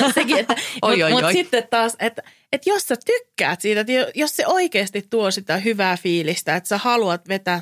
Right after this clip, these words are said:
Speaker 1: täysillä tehoilla, niin ole hyvä ja tee,
Speaker 2: Joo, joo.
Speaker 1: tee sillä tavalla. Mutta just se, että kuuntelee, että se itsensä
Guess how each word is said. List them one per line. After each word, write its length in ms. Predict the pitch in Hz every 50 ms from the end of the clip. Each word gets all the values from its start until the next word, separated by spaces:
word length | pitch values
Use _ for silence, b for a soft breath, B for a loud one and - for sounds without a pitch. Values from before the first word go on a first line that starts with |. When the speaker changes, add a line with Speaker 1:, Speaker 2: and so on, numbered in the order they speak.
| - -
Speaker 1:
täysillä 500 | 196 190 190 190 190 185 175 160 165 170
tehoilla, 380 | - 190 196 202 208 208 220
niin 120 | 220 226 B B B B B B B B B
ole 340 | - 330 359 330 262 302 294 -
hyvä 280 | 285 311 277 277 254 226 -
ja 180 | 165 214 208 208 - _ _ _ _ _ _ _ _ _ _ _ _ _ -
tee, 200 | 339 349 294 180
Speaker 2:
Joo, 220 | 185 185 190 196
joo. 220 | 180 156 156 -
Speaker 1:
tee 100 | 262 262 247 -
sillä 240 | - 240 226 214 208
tavalla. 460 | 214 202 196 196 196 196 196 196 202 196 B B B B B B
Mutta 280 | 220 220 220 - 226 - -
just 260 | 220 269 262 - -
se, 100 | 269 247
että 180 | 233 240 247
kuuntelee, 600 | 233 - 294 285 285 262 - 196 180 185 190 -
että 120 | - 196 -
se 140 | - - -
itsensä 460 | - 302 339 - - 269 226 - 214